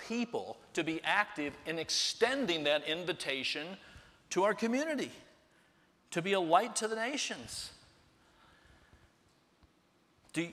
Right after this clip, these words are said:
are, are you in the habit of inviting people to this feast? Is that, is that part of your life? Do you extend that invitation? Do you invite people to come?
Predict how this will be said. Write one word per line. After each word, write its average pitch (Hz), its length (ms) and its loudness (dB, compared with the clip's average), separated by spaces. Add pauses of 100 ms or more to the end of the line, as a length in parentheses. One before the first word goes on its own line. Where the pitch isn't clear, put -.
are, 143 160 2
are 139 100 4
you 196 300 0
in 269 120 0
the 254 80 0
habit 220 440 0
of 160 140 0
inviting 135 720 0
people 107 380 -6
to 202 120 -2
this 180 240 -2
feast? 185 460 -6
Is 139 80 -6
that, 196 280 0 (240)
is 147 120 -2
that - 320 2
part 220 360 2
of 202 140 0
your 208 160 -2
life? 208 480 0
Do 131 80 -10
you 175 160 -4
extend 233 400 0
that 240 160 -4
invitation? 240 720 -10 (1400)
Do 120 80 -6
you 214 140 4
invite 233 300 2
people 240 220 -2
to 226 80 -2
come? 240 460 -2